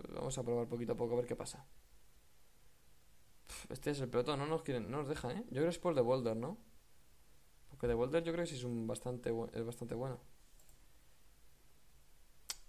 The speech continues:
Joder, no me gusta esto nada, eh. Voy a ponerlo casi que lo voy a poner a todos en automático. Básicamente voy a poner automático para que se ponen muy pesados todos.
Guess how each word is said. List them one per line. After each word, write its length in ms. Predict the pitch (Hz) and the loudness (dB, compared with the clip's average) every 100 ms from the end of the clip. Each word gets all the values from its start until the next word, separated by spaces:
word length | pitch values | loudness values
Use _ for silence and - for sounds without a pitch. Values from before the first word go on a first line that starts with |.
| - - - - - - - - | -18 -20 -20 -20 -20 -20 -18 -14
Joder, 140 | - 131 | -8 -2
no 60 | |
me 60 | 127 | 0
gusta 260 | 131 139 | 0 -2
esto 160 | 135 135 | -2 0
nada, 300 | 131 131 117 | 2 2 2
eh. 180 | 76 69 | -2 -4
Voy 100 | 65 | -2
a 80 | 120 | 0
ponerlo 300 | 131 127 120 | 2 2 2
casi 200 | 127 131 | -2 -2
que 100 | 117 | 0
lo 60 | |
voy 80 | 120 | 2
a 20 | |
poner 140 | 120 120 | 4 4
a 40 | |
todos 140 | 120 123 | 2 0
en 40 | |
automático. 520 | 120 120 123 123 - - - - - - - - - - - - - - - - - - - - - - - - - - - - - - - - - - - - - - - | 0 0 0 -2 -4 -8 -20 -20 -20 -20 -20 -20 -20 -20 -20 -20 -20 -20 -20 -18 -18 -16 -16 -14 -14 -14 -14 -14 -14 -14 -14 -18 -18 -18 -18 -18 -18 -18 -18 -18 -18 -18 -14
Básicamente 320 | 175 139 147 | -2 2 6
voy 60 | 147 | 6
a 40 | |
poner 120 | 147 | 6
automático 360 | 147 135 143 160 | 4 2 2 4
para 140 | 147 | 6
que 100 | 120 | 6
se 100 | 123 | 4
ponen 180 | 117 135 | 2 2
muy 100 | 139 | 2
pesados 240 | 131 127 | 2 0
todos. 300 | - 139 - | -2 -4 -4